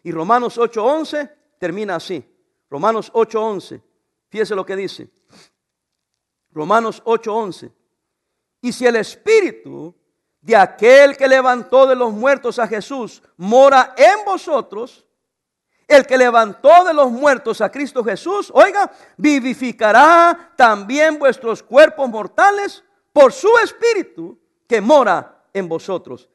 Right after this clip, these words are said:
Y el versículo dieciséis, Romanos ocho dieciséis, "Y el Espíritu, el Espíritu mismo", oiga, "da testimonio a nuestro espíritu de que somos hijos de Dios".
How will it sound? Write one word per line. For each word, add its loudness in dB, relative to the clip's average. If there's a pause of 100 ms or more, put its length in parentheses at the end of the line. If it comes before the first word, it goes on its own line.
(140)
Y -4
el -4
versículo -4
dieciséis, -8 (160)
Romanos -6
ocho -6
dieciséis, -12 (440)
"Y -2
el 2
Espíritu, -6
el -4
Espíritu -4
mismo", -8
oiga, 0 (280)
"da 2
testimonio -4
a 2
nuestro -2
espíritu -10 (160)
de -4
que -10
somos 0 (180)
hijos -6
de -6
Dios". -12